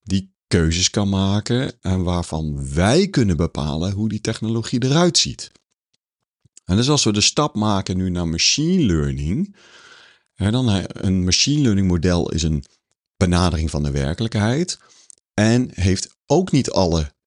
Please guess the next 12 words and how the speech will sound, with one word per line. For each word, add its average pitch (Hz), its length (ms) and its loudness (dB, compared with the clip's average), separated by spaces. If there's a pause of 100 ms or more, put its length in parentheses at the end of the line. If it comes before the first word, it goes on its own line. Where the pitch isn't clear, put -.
(260)
informatie 85 640 0
ter 76 180 -2
beschikking 92 680 -4 (920)
en 120 240 2
kan 98 240 2
vaak 98 320 0
maar 92 280 2
op - 260 -4 (100)
één 101 400 2
uitkomst 95 880 -2 (180)
gemaximaliseerd 110 1040 2
worden. 73 420 -4